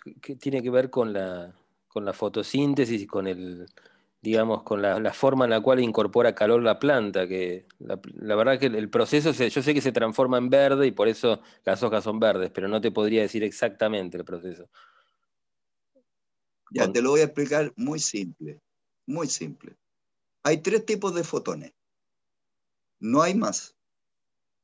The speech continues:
Speaker 2: Los colores del arco iris, que son siete, no son fotones. Son solo tres colores de esos los que son fotones.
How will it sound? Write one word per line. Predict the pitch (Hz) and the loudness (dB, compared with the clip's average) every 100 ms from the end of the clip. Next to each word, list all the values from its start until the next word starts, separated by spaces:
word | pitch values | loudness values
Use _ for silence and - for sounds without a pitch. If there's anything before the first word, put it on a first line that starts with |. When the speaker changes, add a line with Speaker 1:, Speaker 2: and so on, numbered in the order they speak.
| _ _ _ - | _ _ _ -8
Speaker 2:
Los | 113 | -6
colores | - 143 190 202 | 0 2 4 4
del | 196 175 | 4 2
arco | 170 160 | 2 2
iris, | 175 196 | 2 0
que | 180 | -2
son | 160 165 | -2 -2
siete, | 160 185 208 208 208 | -2 0 0 2 0
no | 139 156 180 | 0 -2 -2
son | 202 202 | -2 -4
fotones. | 170 - - 85 - | -6 -4 -4 -6 -8
Son | - 151 | -4 -2
solo | 143 160 156 143 | -2 0 0 -2
tres | 185 202 | -4 -4
colores | 202 180 180 170 | -4 -4 -4 -4
de | 160 | -4
esos | 156 165 | -4 -4
los | 143 | -6
que | 151 | -6
son | - 123 | -6 -8
fotones. | - 87 - - | -12 -12 -16 -16